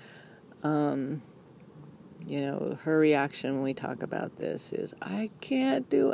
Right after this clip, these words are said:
out-, online learning. I can't learn that way." And, yeah.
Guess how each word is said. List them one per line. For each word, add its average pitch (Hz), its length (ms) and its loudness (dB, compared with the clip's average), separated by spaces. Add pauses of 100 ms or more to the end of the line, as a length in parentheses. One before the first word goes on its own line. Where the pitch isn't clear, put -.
out-, 247 320 0 (160)
online 262 640 2
learning. 262 380 2
I 240 140 0
can't 254 580 0
learn 262 460 4
that 240 260 2
way." 220 600 4 (1120)
And, 214 800 8
yeah. 247 380 8